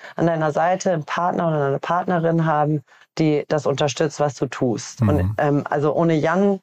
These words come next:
Speaker 1: hätte ich mich zum Beispiel auch nie selbstständig machen können. Ähm, wär er nicht komplett,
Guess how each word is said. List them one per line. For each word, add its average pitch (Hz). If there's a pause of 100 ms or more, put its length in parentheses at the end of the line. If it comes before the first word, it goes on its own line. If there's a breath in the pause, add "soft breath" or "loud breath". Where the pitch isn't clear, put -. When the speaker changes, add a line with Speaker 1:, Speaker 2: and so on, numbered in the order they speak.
(120)
Speaker 1:
hätte 180
ich 151
mich 165
zum 160
Beispiel -
auch 139
nie 139
selbstständig 120
machen 113
können. 113 (600 soft breath)
Ähm, 131 (100)
wär 147
er 147
nicht 160
komplett, 147